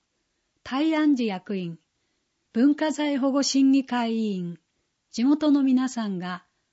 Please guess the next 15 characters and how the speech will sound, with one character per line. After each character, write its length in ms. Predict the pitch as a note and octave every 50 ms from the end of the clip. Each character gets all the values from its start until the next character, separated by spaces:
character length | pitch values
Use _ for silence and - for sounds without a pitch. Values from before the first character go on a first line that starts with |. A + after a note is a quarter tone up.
| _ _ _ _ _
火 120 | - -
災 300 | G3 - C4+ C#4+ D4 D4
発 240 | B3 C4+ C#4+ C4+ -
生 260 | - - D4 C#4+ D4 C#4
時 100 | B3+ C#4
の 140 | C#4 C4+ C4
対 360 | - A#3 B3 B3+ C4 C4 C4
応 300 | B3+ B3+ B3 A#3+ A#3+ A#3+
を 80 | A3+
確 260 | - - G#3+ G3+ - A#3
認 280 | A#3 A#3 A#3 A#3 A#3
し 160 | - - G#3
ま 160 | G3+ G3+ G#3 G3
し 180 | - - -
た。 260 | - E3+ E3 E3 -